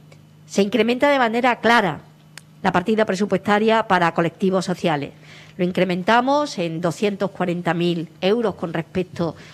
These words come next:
a lo que teníamos, eh, inicialmente en el presupuesto, lo cual supera el millón ochocientos mil euros. Estamos hablando de un millón ochocientos mil euros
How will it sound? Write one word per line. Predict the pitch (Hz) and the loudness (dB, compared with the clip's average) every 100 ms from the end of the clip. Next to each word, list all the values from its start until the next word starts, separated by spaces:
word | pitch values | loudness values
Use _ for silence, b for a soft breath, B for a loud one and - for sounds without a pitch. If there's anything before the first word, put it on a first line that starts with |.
| B | B
a | 160 | -2
lo | 170 165 | -2 -2
que | 175 | -4
teníamos, | 160 175 208 214 185 165 147 | -4 -2 0 0 -2 -4 -6
eh, | 151 151 147 147 | -10 -8 -8 -6
inicialmente | 202 190 - 185 196 185 175 | -4 -4 0 0 2 -2 -2
en | 175 | -4
el | 170 | -2
presupuesto, | 165 156 170 214 214 269 | -4 -4 -2 -2 -2 -2
lo | 247 180 | -2 -2
cual | 208 202 | -2 -2
supera | 202 220 190 226 262 302 349 B B B B B | -2 -4 0 2 4 2 -4 B B B B B
el | - 202 196 | -2 0 0
millón | 202 196 185 247 302 339 - - - | -2 -2 2 2 2 -6 -14 -20 -4
ochocientos | 202 196 185 - 180 175 175 | -4 -2 -4 -2 -4 -2 -4
mil | 190 240 226 - - | -2 -4 -4 -8 -2
euros. | 190 151 143 - B B B | 0 0 -6 -12 B B B
Estamos | B 214 233 | B -2 0
hablando | 247 254 262 | 0 2 0
de | 240 254 | 0 0
un | 269 277 | 0 -2
millón | 254 233 214 | -2 -2 -4
ochocientos | 190 175 190 180 | -6 -6 -6 -4
mil | 185 220 | -4 -2
euros | 233 247 269 | 0 2 0